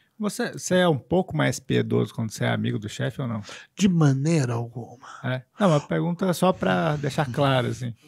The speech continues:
Speaker 1: É.
Speaker 2: Mas, consequentemente,
Speaker 1: É.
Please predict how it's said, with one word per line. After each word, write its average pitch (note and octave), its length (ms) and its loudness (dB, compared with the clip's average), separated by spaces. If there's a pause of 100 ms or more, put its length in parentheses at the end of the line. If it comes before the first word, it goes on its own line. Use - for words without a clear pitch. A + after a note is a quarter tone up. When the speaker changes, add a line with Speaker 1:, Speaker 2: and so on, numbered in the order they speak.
(440)
Speaker 1:
É. B2+ 160 -8 (640)
Speaker 2:
Mas, C4 260 -12
consequentemente, A3 1000 -2 (120)
Speaker 1:
É. B2 160 4